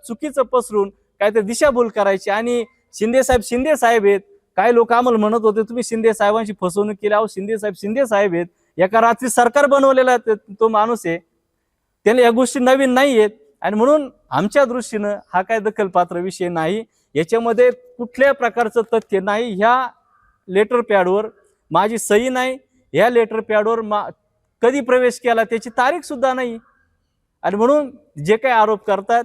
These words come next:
ते अत्यंत बिनबुडाचे, फक्त स्वार्थपोटी मला विचारलं नाही म्हणून या गोष्टींसाठी त्यानं हा सगळा अट्टास केलेला आहे. नको त्या गोष्टी करण्याचा प्रयत्न या दरम्यानच्या काळामध्ये त्यांच्या माध्यमातून होतोय. ही गोष्ट पक्षाच्या दृष्टीनं योग्य नाही.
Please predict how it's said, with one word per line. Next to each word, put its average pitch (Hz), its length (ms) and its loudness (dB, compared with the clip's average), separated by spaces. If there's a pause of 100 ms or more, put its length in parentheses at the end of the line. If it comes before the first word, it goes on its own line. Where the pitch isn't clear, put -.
ते 226 60 -2
अत्यंत 214 380 -2
बिनबुडाचे, 196 680 -2
फक्त 214 180 -6
स्वार्थपोटी 214 840 -2 (300)
मला 180 220 4
विचारलं 226 460 0
नाही 226 120 -4
म्हणून 214 400 -6
या 175 80 -2
गोष्टींसाठी 190 680 -2
त्यानं 190 200 -4
हा 170 60 -2
सगळा 170 260 -4
अट्टास 156 300 -4
केलेला 180 260 -2
आहे. 202 80 0 (340)
नको 220 260 0
त्या 285 180 2
गोष्टी 254 300 -6
करण्याचा 208 400 -2
प्रयत्न 196 440 0 (340)
या 202 360 2 (160)
दरम्यानच्या 196 500 -2
काळामध्ये 190 400 0
त्यांच्या 175 320 -6
माध्यमातून 175 520 -4
होतोय. 196 320 0 (120)
ही 262 80 -2
गोष्ट 226 380 0 (520)
पक्षाच्या 233 480 0
दृष्टीनं 208 480 -2
योग्य 180 500 2
नाही. 170 540 2